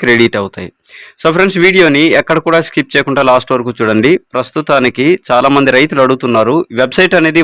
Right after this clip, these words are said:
వర్క్ అవ్వట్లేదు, పని చేయట్లేదు అనేసి చాలామంది రైతులు అడుగుతున్నారు. అలాంటి రైతులకు కంప్లీట్గా ఈ వీడియోలో చాలా చక్కగా అర్థమవుతుంది. So ఫ్రెండ్స్, ఇక్కడ మనం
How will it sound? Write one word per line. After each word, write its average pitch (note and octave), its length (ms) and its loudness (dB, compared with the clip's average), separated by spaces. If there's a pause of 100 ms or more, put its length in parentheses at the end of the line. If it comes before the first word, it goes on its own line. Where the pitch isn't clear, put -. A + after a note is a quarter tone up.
వర్క్ C#3+ 220 0
అవ్వట్లేదు, C#3+ 400 0
పని C3 200 -4
చేయట్లేదు C3 400 0 (680)
అనేసి C3+ 260 -2
చాలామంది C3+ 420 2
రైతులు C3 260 0
అడుగుతున్నారు. B2+ 440 0 (200)
అలాంటి C3 320 -2
రైతులకు B2 380 -2 (240)
కంప్లీట్గా C3+ 720 0 (300)
ఈ A#2+ 120 0
వీడియోలో A#2+ 360 2 (320)
చాలా A2+ 260 0
చక్కగా C3+ 360 -2 (300)
అర్థమవుతుంది. B2 580 0 (160)
So E3 160 0
ఫ్రెండ్స్, F#3 240 0
ఇక్కడ F3+ 240 0
మనం F3 120 4